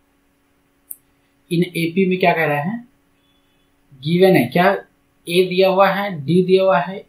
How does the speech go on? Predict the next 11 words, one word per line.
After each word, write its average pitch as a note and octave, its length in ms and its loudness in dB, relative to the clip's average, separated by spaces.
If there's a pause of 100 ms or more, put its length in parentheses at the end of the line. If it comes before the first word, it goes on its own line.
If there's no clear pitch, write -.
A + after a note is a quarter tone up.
एएन F3 260 -4
दिया F#3 220 -4
हुआ F3+ 200 -10
है G3 120 -12 (540)
और D3+ 120 -12
find E3 280 0
करना E3+ 240 -4
है E3+ 120 -6 (180)
एन E3 320 -8
और G3+ 180 -2 (720)
एसएन, - 400 -10